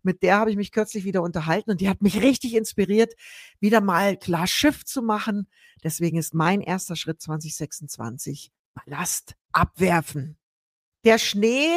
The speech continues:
ob er da ist oder nicht, bei dir jetzt gerade draußen, das ist vollkommen egal. Dieses Bild tragen wir einfach noch ein bisschen mit uns. Was mir wichtig ist,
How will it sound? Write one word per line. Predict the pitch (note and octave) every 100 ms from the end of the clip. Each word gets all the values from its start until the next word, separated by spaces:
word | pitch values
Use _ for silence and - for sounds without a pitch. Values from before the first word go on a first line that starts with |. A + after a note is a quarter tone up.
| D#4+ - -
ob | A3+ A#3+
er |
da | A3 F#3+ A3
ist | C#4+ C#4
oder | A#3 A3+
nicht, | A#3 C4+
bei | B3+
dir | A3+ A#3
jetzt | B3 A#3
gerade | - G3+ G#3+
draußen, | G3+ E3+ F3+ G#3+ G3+
das | F3+
ist | G3 -
vollkommen | - F3+ A3 G3
egal. | F3+ D#3+ D3+ E3 G3
Dieses | D#3+ D#3 E3 -
Bild | - G3 B3 B3+
tragen | - E3 E3+ A3
wir | F#3+ -
einfach | F3+ G3+
noch | F3+ D#3+
ein | F3 D#3+
bisschen | G3+ - - F3+ E3+ D#3+ _ - - _
mit | F3 A3+ -
uns. | A3+ G#3 G3+ - - - -
Was | A3+ -
mir | B3 C#4+ F4 E4
wichtig | A3 C#4+ - C#4+ - -
ist, | F3+ - - -